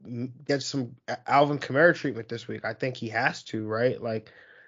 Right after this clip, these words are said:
there's no one really else to, to generate offense outside of him.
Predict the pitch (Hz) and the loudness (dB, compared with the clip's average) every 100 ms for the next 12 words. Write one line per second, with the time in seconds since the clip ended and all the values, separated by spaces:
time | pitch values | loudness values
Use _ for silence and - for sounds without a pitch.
0 | _ 123 123 120 131 131 135 127 120 110 | _ 4 4 8 8 10 8 4 0 2
1 | 127 123 110 117 127 123 - - - _ | 2 2 2 6 8 6 -2 -12 -16 _
2 | - 127 123 120 117 120 _ _ _ _ | -2 0 2 2 0 -4 _ _ _ _
3 | _ - 135 120 110 _ _ 123 120 131 | _ -2 2 2 -2 _ _ 4 8 8
4 | 135 127 104 120 151 131 120 123 120 - | 10 8 8 6 6 2 2 0 2 2
5 | 117 104 113 139 135 127 | 2 4 4 6 4 0